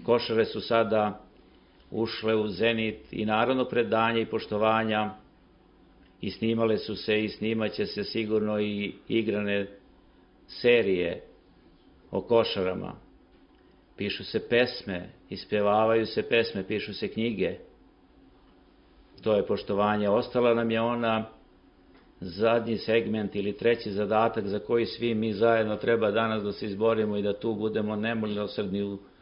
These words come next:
toj borbi. I zato ja bih ime na ovaj skup, a i na svim skupovima gde,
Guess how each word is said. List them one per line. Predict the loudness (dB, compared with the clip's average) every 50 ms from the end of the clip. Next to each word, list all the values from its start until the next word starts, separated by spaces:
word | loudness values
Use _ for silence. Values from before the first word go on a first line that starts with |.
| _ _
toj | _ 0 2 2 2
borbi. | 2 2 2 2 2 0 0 -2 -2 -2 -4 -8 -16 -20 _ _ _ _ _ _ _ _ -20 -20 _ _ _ _ _ _ -14 -8
I | -6 -4
zato | 2 4 4 4 2 2 2 4 4 4 4 0 -2 -8 -16 -20 -20 -20 _ _ _ _ _ _ _ _
ja | -2 0 0 2
bih | 0 -2 -4 -2 -2
ime | 0 0 0 0 0
na | 0 0 2
ovaj | 2 4 4 4 2 2
skup, | 0 -2 -4 -4 0 0
a | 0
i | 0
na | 2 0 -2
svim | -2 -4 -4 -4 -4
skupovima | -2 -2 -4 0 2 2 2 2 2 0 0
gde, | 2 2 2 2 2